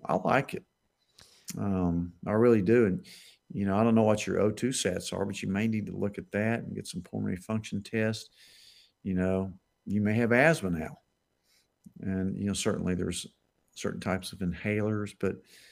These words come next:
um, yeah, you need to be seen and, and look at that. Um,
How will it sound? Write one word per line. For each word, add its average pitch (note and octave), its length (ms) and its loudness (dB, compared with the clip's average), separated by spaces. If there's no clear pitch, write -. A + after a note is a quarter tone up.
um, F2 640 2
yeah, A#2+ 260 6
you A2+ 160 4
need D#3+ 160 2
to F3+ 60 2
be E3 160 0
seen B2+ 560 -2
and, G2+ 340 -6
and G#2 220 -2
look A#2 180 -4
at - 120 -12
that. - 260 -6
Um, F2+ 520 2